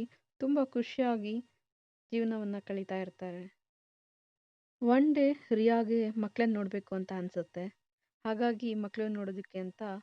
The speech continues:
ಅವರು ಹೋಗ್ತಾರೆ. ಅಲ್ಲಿ ತನ್ನ ಮೂರು ಜನ ಮಕ್ಳನ್ನ ನೋಡಿದಂತಹ ರಿಯಾಗೆ ತುಂಬಾ ಶಾಕ್ ಆಗುತ್ತೆ.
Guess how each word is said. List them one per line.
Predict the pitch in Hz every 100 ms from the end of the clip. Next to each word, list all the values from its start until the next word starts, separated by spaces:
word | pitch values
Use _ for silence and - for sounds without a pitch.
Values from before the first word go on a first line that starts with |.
| _ _ _ -
ಅವರು | 202 196 196
ಹೋಗ್ತಾರೆ. | 190 - 180 185 - _ _ _ _ _ _ _ _
ಅಲ್ಲಿ | 247 285 277
ತನ್ನ | 269 254 254
ಮೂರು | 277 311
ಜನ | 330 330
ಮಕ್ಳನ್ನ | 302 302 285
ನೋಡಿದಂತಹ | 262 247 247 240 247 233
ರಿಯಾಗೆ | 233 226 220 226
ತುಂಬಾ | 220 226 220
ಶಾಕ್ | - 214 214 220
ಆಗುತ್ತೆ. | 202 196 -